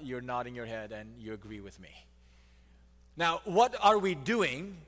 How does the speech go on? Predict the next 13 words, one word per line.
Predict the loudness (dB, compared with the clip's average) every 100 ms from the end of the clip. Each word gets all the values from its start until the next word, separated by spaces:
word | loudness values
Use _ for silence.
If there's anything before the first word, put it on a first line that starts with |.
| 2
What | 4 6 4
were | 6 6
we | 6 0
doing | 0 -4 -2 -4 0
when | 0 2
we | 2
were | 2 -2
talking | 0 8 8 8 4 2 2
about | 4 6 4 2 -8 -20 -20 -20 -20 -20 -20 -20 -20 -20 -20 -20 -18 -4
water | 4 6 6 2 -6 -12 -16 -20 -20 -20 -20 -20 -20 -20 -20 -20 -20 -20 -20 -20 -18
falling? | -6 2 2 2 -2 -16 -20 -20 -20 -20 -20 -20 -20 -20 -20 -20 -20 -20 -20 -20 -20 -20 -6
I | -2
mean, | -2 -2 -6